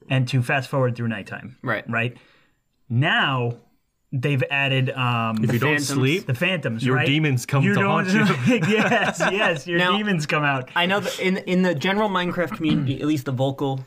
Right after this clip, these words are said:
Speaker 2: community on, like, forums and subreddits, people hate the Phantoms 'cause it affects that core mechanic of, like,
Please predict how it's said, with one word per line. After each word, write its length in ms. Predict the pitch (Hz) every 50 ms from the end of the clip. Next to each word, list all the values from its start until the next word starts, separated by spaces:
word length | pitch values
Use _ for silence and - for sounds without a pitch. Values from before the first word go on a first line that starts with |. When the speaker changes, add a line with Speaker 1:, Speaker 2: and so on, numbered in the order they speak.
| - -
Speaker 2:
community 440 | 151 151 151 147 147 151 156 160 151 139 110 -
on, 180 | 135 127 123 127
like, 220 | 123 117 120 117 - - - _ _ _ _ _ -
forums 420 | 160 165 156 151 151 156 143 127
and 100 | 135 127
subreddits, 360 | 143 143 143 147 143 139 -
people 180 | - - 175 -
hate 340 | - - - 143 180 - - - _ _ - _ - _ _ _ _ _
the 60 | 131
Phantoms 420 | - 139 127 117 120 - 120 120
'cause 180 | - - 131 123
it 120 | 147 -
affects 600 | - 127 - - - - - 190 202 202 202 - -
that 260 | - 156 147 143 - - - _ _
core 360 | - - - 151 143 143 131
mechanic 640 | 135 139 - - - 196 214 180 139 135 131 - -
of, 220 | 147 139 139 131
like, 180 | 143 143 139